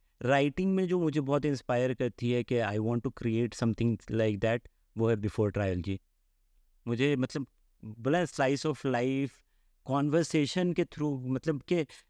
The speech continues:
लंबे लंबे मोनोलॉग्स नहीं होने चाहिए, लेकिन एक सटल से नुआंसेस से या, मतलब, नॉर्मल कॉन्वर्सेशन से चीज़ें निकल के आ जा रही हैं, वो चीज़ें बहुत पसंद हैं। तो वो है।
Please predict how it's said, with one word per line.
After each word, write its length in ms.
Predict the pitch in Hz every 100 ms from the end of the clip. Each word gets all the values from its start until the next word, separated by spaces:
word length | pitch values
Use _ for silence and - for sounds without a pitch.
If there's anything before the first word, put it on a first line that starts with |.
| _ _ -
लंबे 380 | 127 147 156 180
लंबे 260 | 175 160
मोनोलॉग्स 600 | 147 127 135 151 143 -
नहीं 180 | 135 120
होने 200 | 110 101
चाहिए, 360 | - 104 139 190 _ _ -
लेकिन 240 | 123 165 180
एक 140 | -
सटल 460 | - 160 120 156 151
से 140 | 160
नुआंसेस 640 | 139 123 117 117 - 120
से 360 | - 120 110 110
या, 140 | 120 - _ _ -
मतलब, 360 | 135 131 139 117 _ - -
नॉर्मल 300 | 147 160 165
कॉन्वर्सेशन 600 | - 139 135 135 135 139
से 100 | 127
चीज़ें 280 | 123 120 117
निकल 300 | 113 104 107
के 100 | 104
आ 140 | 107 101
जा 120 | 101
रही 240 | 98 98
हैं, 120 | 95 - _ _ _ -
वो 120 | 131
चीज़ें 240 | 160 151 135
बहुत 160 | 123
पसंद 400 | - 120 117 110
हैं। 180 | 104 104
तो 300 | 104 117 - _ _ -
वो 320 | 110 107 117
है। 220 | 107 101